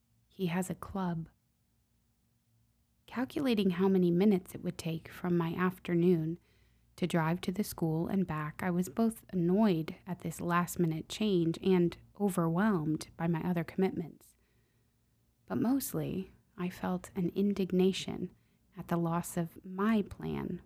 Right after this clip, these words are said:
for the afternoon, and that I had to give up what I wanted.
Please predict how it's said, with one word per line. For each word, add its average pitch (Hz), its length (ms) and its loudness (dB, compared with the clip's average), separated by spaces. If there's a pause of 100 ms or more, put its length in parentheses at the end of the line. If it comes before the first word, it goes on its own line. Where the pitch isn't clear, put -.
(120)
for 170 120 -4
the 156 160 -2
afternoon, 160 640 -8 (440)
and 180 140 4
that 175 180 2
I 208 200 2
had 196 320 -2
to 175 80 -6
give - 220 -6
up - 280 -6
what 185 160 0
I 202 260 0
wanted. - 680 -6